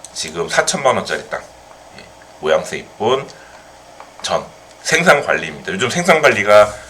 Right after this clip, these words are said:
좀 핫해졌죠. 그동안 계획 관리만 카페가 됐는데 지금은 이제 앞-, 지금부터는 생산 관리도 카페, 뭐 식-, 음식점, 휴게 음식점 이런 거 다 가능하기 때문에 추천을 드렸습니다.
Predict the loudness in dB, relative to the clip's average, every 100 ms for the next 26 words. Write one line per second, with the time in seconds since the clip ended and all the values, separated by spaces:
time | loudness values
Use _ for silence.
0 | -20 -10 -6 0 2 0 -2 -4 -4 -4
1 | 2 4 4 4 2 4 4 2 2 0
2 | 2 0 2 0 0 -8 -4 0 0 -2
3 | -20 -20 -18 -12 -8 -4 -4 -4 2 4
4 | 4 2 -10 -6 -4 -4 -6 -10 -4 -2
5 | -2 -4 -16 -6 -4 0 -2 0 -4 -4
6 | 0 0 0 -4 -6 -8 -20 -16 -14 -12
7 | -14 -14 -20 -20 -20 -10 -8 -8 -8 -4
8 | -4 -6 -16 -16 -6 -6 -4 -8 -8 -10
9 | -8 -8 -8 -6 -6 -8 -10 -8 -4 -4
10 | -4 -6 -8 -4 -6 -8 -20 -20 -20 -12
11 | -10 -8 -6 -6 -6 -10 -20 -20 -16 -6
12 | -6 -6 -16 -18